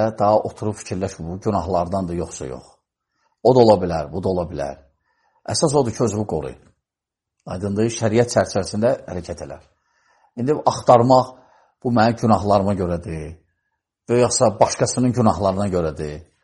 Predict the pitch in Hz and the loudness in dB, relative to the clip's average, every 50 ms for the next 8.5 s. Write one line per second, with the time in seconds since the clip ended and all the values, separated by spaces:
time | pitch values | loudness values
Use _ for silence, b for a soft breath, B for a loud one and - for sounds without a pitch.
0 | _ _ _ _ _ _ _ _ - 135 151 139 165 180 175 156 127 - - - | _ _ _ _ _ _ _ _ 2 2 2 2 0 -2 0 0 0 0 -2 -4
1 | - 107 104 - 110 120 113 - - - 120 - 104 107 107 104 110 117 113 107 | -4 -4 -2 0 0 0 0 0 -2 -6 -6 -6 -6 -6 -4 -2 0 0 2 2
2 | 117 113 - - 110 101 104 107 104 101 95 95 95 107 104 95 92 107 139 139 | 2 0 0 -4 -4 -4 -2 0 0 0 0 -2 -4 -6 -8 -8 -4 -4 -4 -4
3 | 143 147 151 156 147 123 110 - 143 131 123 120 113 104 98 85 82 b b b | -2 -2 -2 0 0 -2 -2 -2 0 4 6 6 6 4 2 -2 -6 b b b
4 | b b b b - - 110 107 101 110 113 117 120 127 117 123 113 113 107 101 | b b b b 0 4 4 4 6 6 6 8 8 8 6 6 6 6 4 2
5 | 101 98 98 95 92 92 - _ _ _ _ _ _ _ _ 107 104 101 107 107 | 2 0 0 0 -2 -6 -10 _ _ _ _ _ _ _ _ -8 -6 -2 0 2
6 | 110 117 120 113 113 110 107 107 107 - - 107 98 98 - 104 113 117 117 107 | 4 4 6 6 6 6 6 6 2 -2 -4 -6 -6 -4 0 0 2 2 2 2
7 | 104 113 110 110 - 110 101 98 90 - 113 113 98 87 113 110 110 120 113 117 | 0 0 -2 -2 -4 -8 -8 -8 -6 -2 0 0 0 2 2 2 2 4 4 4
8 | 110 107 104 104 104 101 101 95 95 | 4 2 2 2 2 2 2 2 0